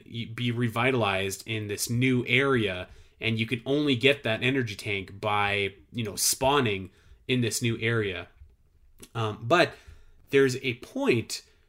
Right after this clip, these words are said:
where you get into, um, Elseq and you, you're exploring, and you've just fought this monstrous version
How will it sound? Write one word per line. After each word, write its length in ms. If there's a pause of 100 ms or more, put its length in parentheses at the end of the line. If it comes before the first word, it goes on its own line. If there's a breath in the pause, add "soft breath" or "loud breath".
(160 soft breath)
where 720
you 160
get 320
into, 760
um, 420 (280)
Elseq 640
and 180
you, 300
you're 440 (100)
exploring, 800
and 100
you've 180
just 260
fought 280
this 240 (440 soft breath)
monstrous 1000
version 800